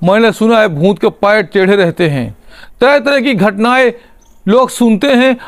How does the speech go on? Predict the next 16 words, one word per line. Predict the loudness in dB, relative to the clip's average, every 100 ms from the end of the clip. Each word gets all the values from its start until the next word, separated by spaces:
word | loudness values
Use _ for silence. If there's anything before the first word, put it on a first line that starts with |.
| -8
और | -2 2
ये | 2 0
चीज़ | 0 -4 -2
आज | 0 0 0
की | -2
नहीं | 0 2
है, | 0 -2 -6 -10 -2
ये | -2
आदिकाल | 0 0 0 0 -2 0 0 0
से | 0
ये | 0
अंधविश्वास | 0 0 0 0 0 -2 0 2 2 -2 -4
चला | -2 0 0
आ | 0 -2 0
रहा | 2 2 2 0
है। | 0 -4